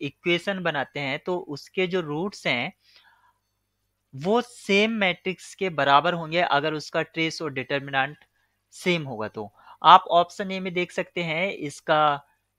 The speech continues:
ट्रेस भी फ़ोर है और डिटरमिनेंट माइनस फ़ाइव है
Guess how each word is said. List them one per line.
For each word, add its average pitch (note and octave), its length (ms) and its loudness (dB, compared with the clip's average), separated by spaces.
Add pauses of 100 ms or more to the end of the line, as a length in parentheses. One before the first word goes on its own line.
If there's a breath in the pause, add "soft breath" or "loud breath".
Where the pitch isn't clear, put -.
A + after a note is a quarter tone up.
(140)
ट्रेस F#3 360 2
भी G#3 140 -2
फ़ोर F3+ 340 0
है E3 220 2
और D3+ 320 4
डिटरमिनेंट E3 760 0 (500)
माइनस E3 640 2
फ़ाइव B2+ 260 2
है A2 120 -8